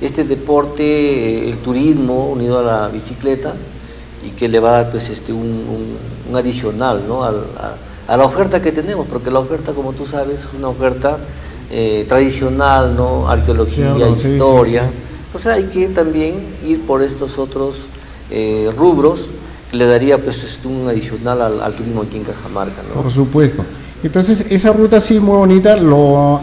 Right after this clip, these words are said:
Speaker 2: no, no he pasado por esa ruta, pero me comentan mis amigos que han ido y es muy atractivo.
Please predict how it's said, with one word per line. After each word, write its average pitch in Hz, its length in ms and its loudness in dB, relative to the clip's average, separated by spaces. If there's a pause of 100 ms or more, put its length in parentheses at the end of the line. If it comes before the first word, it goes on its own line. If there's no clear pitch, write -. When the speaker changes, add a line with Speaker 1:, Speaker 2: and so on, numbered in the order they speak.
Speaker 2:
no, 175 640 4 (540)
no 156 80 0
he - 40 -2
pasado 160 400 4
por 143 120 4
esa 143 160 2
ruta, 180 300 2
pero 143 160 2
me 135 160 2
comentan 143 460 2
mis 127 140 0
amigos 135 480 2
que 113 200 -2
han 123 300 -4
ido 147 300 2
y 131 140 2
es 127 140 -4
muy 135 580 0
atractivo. 120 640 0